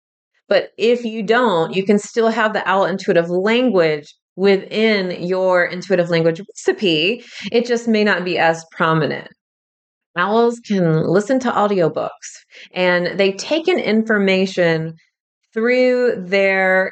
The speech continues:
hearing. So if you are a student and you are listening to your teacher, this is gonna be most impactful for you versus reading. So hearing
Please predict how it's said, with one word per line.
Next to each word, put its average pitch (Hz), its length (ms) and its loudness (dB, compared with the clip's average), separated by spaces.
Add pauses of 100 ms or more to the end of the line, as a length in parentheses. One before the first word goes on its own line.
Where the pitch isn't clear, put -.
(160)
hearing. 170 400 0
So 180 360 2
if 190 260 -2
you 208 260 0
are 185 140 2
a 185 80 -2
student 175 760 0 (640)
and 175 680 0
you 180 240 0
are 170 300 2
listening 185 760 0
to 208 100 -6
your 180 480 2
teacher, 202 880 0 (340)
this 208 340 0
is 214 120 -6
gonna 208 140 4
be 202 140 2
most 185 380 0
impactful 180 720 0
for 170 220 2
you 180 260 0
versus 175 460 0
reading. 151 560 0 (280)
So 180 320 2
hearing 214 680 -2